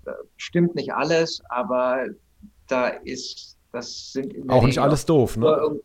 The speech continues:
Speaker 2: Ja.
Speaker 1: ja, nicht, nicht nur Hin-, Hirngespinste, die Leute müssen das belegen und, äh, ja, also es ist, ähm, es trifft nicht alles ein und, äh, auch die, die Ablösesummen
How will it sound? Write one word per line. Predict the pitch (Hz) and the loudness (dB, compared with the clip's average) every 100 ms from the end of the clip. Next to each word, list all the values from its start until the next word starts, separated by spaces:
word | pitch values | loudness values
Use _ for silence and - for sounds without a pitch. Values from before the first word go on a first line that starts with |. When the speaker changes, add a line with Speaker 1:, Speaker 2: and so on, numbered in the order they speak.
| _ - | _ -6
Speaker 2:
Ja. | 113 90 120 | -4 -4 0
Speaker 1:
ja, | 120 | 0
nicht, | 123 170 156 | 0 -4 -4
nicht | 160 160 160 | -2 -4 0
nur | 156 143 | 2 2
Hin-, | 151 | 0
Hirngespinste, | - 143 165 170 139 151 147 - 135 | 0 2 4 4 0 -2 -2 -2 -4
die | 127 | 0
Leute | 123 135 | 0 0
müssen | 131 120 120 | -2 -6 -6
das | 113 110 | -8 -6
belegen | 113 117 139 131 127 | -6 -2 -2 -4 -8
und, | 90 110 107 104 - | -6 -4 -4 -6 -8
äh, | 107 104 | -6 -6
ja, | 101 - 107 98 - - | -8 -10 -10 -10 -14 -16
also | 113 104 | -16 -18
es | 87 - | -18 -20
ist, | - - 107 | -20 -16 -10
ähm, | 107 95 104 | -8 -8 -12
es | 104 | -16
trifft | - 143 143 | -8 -6 -6
nicht | 120 101 | -8 -6
alles | 110 110 | -8 -8
ein | - 117 135 139 | -8 -6 -6 -6
und, | 107 107 104 - | -4 -4 -6 -8
äh, | 110 104 - - _ _ _ | -8 -10 -14 -20 _ _ _
auch | 104 - | -6 -6
die, | - 127 120 | -4 -4 -2
die | 117 - - | -6 -10 -12
Ablösesummen | - 143 139 135 123 123 123 120 120 113 | -10 -6 -2 -2 -2 -4 -6 -4 -6 -8